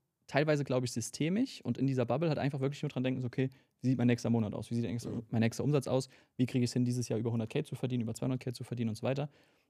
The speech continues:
Speaker 1: Aber wenn jemand jetzt wirklich mal sich hinsetzen würde und überlegt, hey, wie sieht denn die Perspektive aus für die nächsten zehn Jahre, zwanzig Jahre, dreißig Jahre? Was hat meine Family davon?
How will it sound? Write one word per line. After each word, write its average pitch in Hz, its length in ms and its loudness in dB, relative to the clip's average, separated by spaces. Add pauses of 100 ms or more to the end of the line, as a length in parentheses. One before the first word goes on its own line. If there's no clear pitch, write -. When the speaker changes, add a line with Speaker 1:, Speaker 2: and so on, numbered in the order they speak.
(120)
Speaker 1:
Aber 120 180 4
wenn 135 120 6
jemand 143 200 4
jetzt 120 120 -2
wirklich 180 260 -4
mal 156 100 0
sich 131 100 -4
hinsetzen 127 340 -2
würde 107 120 -2
und 110 40 -2
überlegt, 113 320 0
hey, 117 200 0 (180)
wie 123 200 -2
sieht 196 160 -2
denn - 40 -4
die 139 80 -2
Perspektive 147 580 -4
aus 113 140 -4
für - 60 -10
die 113 80 0
nächsten 120 320 -2
zehn 131 220 -2
Jahre, 104 260 -4
zwanzig 123 360 -4
Jahre, 110 160 -8
dreißig 120 420 -4
Jahre? 113 300 -6 (340)
Was - 120 -6
hat 120 100 -2
meine 113 160 2
Family 143 320 0
davon? 107 460 -2